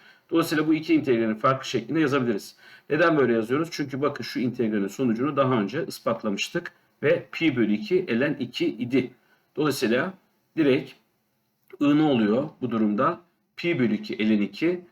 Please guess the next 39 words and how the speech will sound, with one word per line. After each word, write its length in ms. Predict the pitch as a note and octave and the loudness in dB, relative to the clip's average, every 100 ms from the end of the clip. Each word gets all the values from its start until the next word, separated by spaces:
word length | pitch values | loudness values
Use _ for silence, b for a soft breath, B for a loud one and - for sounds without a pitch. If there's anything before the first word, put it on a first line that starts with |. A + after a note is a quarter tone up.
| B - | B -4
ve 80 | |
şu 160 | B2 F3+ | 0 2
integrale 600 | D3+ C3 A2+ G#2 F#2+ F2+ | 0 0 0 0 0 -2
de, 180 | A#2+ - | -4 -2
yani 200 | A#2+ A#2+ | -2 0
integral 520 | B2+ B2+ B2+ A#2+ A2 | 0 0 0 2 0
sıfırdan 560 | - B2 B2 A2 G#2+ - | -2 -6 -2 0 0 -2
pi 160 | B2 | -4
bölü 140 | A2+ G2 | -2 -4
ikiye 220 | - G#2+ | -4 -4
U 280 | A#2 D3+ B2 | 0 0 0
bölü 220 | G#2 F#2+ | 0 -2
tanjant 500 | A#2+ B2 A#2+ A2+ - | -2 -2 -2 -4 -4
U 180 | D3+ - | -4 -2
artı 320 | G2+ - G#2 | -4 -6 -6
bir 180 | D#3+ - | -6 0
D 140 | C3 | 2
U, 160 | A2+ C#3 | 2 0
bu 60 | |
integralde 480 | D3+ B2 A2 G#2 F#2 E2 | -2 -2 -2 -2 -4 -4
I 200 | C3 B2 | -2 0
bir 160 | B2+ G2+ | 0 0
dersek 480 | G2 - E3+ F3 - b b b b b - | 0 0 -2 -4 -6 b b b b b -2
eksi 340 | C3 - G3+ | -2 0 2
I 220 | E3+ C3+ | 2 2
bir 120 | F#3+ | 2
oldu. 360 | D#3 B2 F#2+ F2+ _ _ - | 4 2 0 -6 _ _ 0
Dolayısıyla 400 | E3 F#3+ F#3+ D3 | 4 4 4 2
I'yi 280 | D3+ F3 D#3+ | 4 4 4
bulmak 280 | C#3+ A#2 A2 | 2 -2 -2
için 200 | - D3+ | -8 -6
öncelikle 480 | C#3 C3 A#2 G#2 A#2 | -2 0 0 0 0
neyi 200 | C#3 A#2 | 0 0
bulmamız 300 | G2 F#2+ F#2+ | -2 -4 -2
gerekiyor? 500 | F#2 - D#3 - - | -4 -2 -4 -2 -2
I 220 | C3 G#2+ | 0 0
biri 300 | G#2 D#3+ D#3+ | 0 -2 -2
bulmamız 420 | B2+ A#2 G#2+ C3+ A#2+ | -2 0 0 -2 0
gerekiyor. 440 | G#2+ G#2 G#2 | 0 0 -4